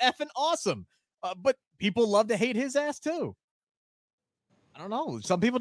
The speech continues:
maybe it's just the face. Maybe some people just have those hateable faces. I got one. I get it. I know how it goes. <laughs> Shinsuke Nakamura loses to Ludwig Kaiser tonight. Uh, I kinda wish they would have let,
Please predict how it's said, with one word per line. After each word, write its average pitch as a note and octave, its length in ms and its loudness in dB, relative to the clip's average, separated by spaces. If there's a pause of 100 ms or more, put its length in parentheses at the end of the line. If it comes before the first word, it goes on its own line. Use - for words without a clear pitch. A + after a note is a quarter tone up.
maybe G#3+ 200 6
it's D#4 80 2
just E4+ 160 -2
the B3+ 80 0
face. F3 420 4
Maybe D#3+ 180 0
some A#3 200 -2
people A#3 180 0
just F#3+ 180 0
have F3 200 8
those F#3 180 6
hateable E3+ 400 4
faces. D#3 400 2
I D#3+ 100 4
got D#3+ 200 4
one. C3 280 0 (100)
I G3 60 -4
get B2 200 -2
it. - 100 -4 (1300)
I - 80 -4
know C3+ 120 2
how A2 160 4
it F#2 140 -4
goes. B2 340 -4 (420)
<laughs> - 60 0 (1900)
Shinsuke C4 440 8
Nakamura B3 600 12
loses A#3+ 440 6
to A3+ 80 2
Ludwig G#3+ 680 6
Kaiser G3+ 680 8
tonight. F#3 640 4
Uh, E3+ 300 6
I E3+ 140 6
kinda F#3 240 2
wish E3+ 200 4
they E3+ 120 4
would D#3+ 140 4
have C#3+ 120 2
let, D#3 240 6